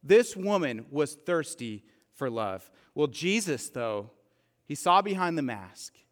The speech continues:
He saw her greatest need of all. And so he ministered to the cracks. And as soon as he went in, as soon as he dove into some of those tender subjects, she changed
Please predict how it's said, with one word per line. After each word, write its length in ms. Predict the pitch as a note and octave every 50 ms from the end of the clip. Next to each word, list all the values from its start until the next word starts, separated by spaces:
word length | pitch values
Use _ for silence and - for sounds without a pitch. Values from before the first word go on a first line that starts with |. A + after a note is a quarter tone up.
| _ _ _ _ _ _ _ _ _
He 100 | - E3
saw 300 | - - F3+ F#3 G3+ G3+
her 160 | G#3 G#3+ G3
greatest 460 | E3+ F3 F3 E3 E3 D#3 D#3 - -
need 200 | C#3+ C3+ B2+ A#2+
of 140 | B2 A#2 F#2+
all. 320 | A2 F#2+ F#2 - G#2 G2+ _ _ _ _ _ _ -
And 100 | C#3+ C#3+
so 160 | - F3 E3+
he 160 | F3 E3 D3+
ministered 800 | D3 D3+ F3+ G#3 A3 A#3 A3+ A3 - - A3 G#3 G#3 G3 E3 - - - - _ -
to 140 | - G3 E3
the 80 | E3
cracks. 500 | - - - E3 D3+ A#2 A2+ - - -
And 140 | E3 D#3+ D#3+
as 100 | D3+ -
soon 320 | - - - A3+ B3+ C#4+
as 160 | D4 C#4+ - -
he 140 | B3+ B3
went 300 | A3 F#3+ G3 G3+ G3+ F#3+
in, 280 | F#3 E3+ D3+ B2+ A2 F#2+ - - - - -
as 120 | - C#3+ -
soon 260 | - - F#3+ G#3 B3
as 160 | C#4 C#4 -
he 100 | B3 A#3
dove 420 | E3+ D3 F3+ F3+ F#3+ G3+ F#3 D#3
into 200 | E3+ E3 D#3 D#3
some 220 | C3 - F3 E3+ E3+
of 60 | D#3+
those 180 | D#3 D3 C#3+ -
tender 400 | - - E3+ F3+ G3+ G3 F#3 -
subjects, 640 | - F3 E3+ E3 D3 A#2 B2+ A#2+ G#2+ - - - - - - - - _ -
she 180 | - - D#3
changed 680 | - - - - E3+ F3 F#3+ G#3 A3 A3+ G#3 - - -